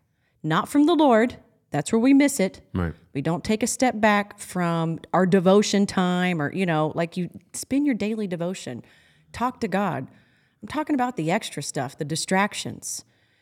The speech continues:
Speaker 1: and, uh, and just see what God can do.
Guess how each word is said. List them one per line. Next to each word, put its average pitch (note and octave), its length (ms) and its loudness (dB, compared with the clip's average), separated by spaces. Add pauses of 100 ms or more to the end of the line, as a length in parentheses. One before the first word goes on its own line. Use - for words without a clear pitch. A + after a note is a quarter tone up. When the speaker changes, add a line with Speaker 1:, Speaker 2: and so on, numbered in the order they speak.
(260)
Speaker 1:
and, E3+ 600 -4 (120)
uh, F3+ 320 -8 (140)
and G3 180 -2
just A#3+ 200 -2
see D4+ 160 2
what A#3 200 -2
God A3+ 260 0
can G#3+ 220 -2
do. G3+ 380 0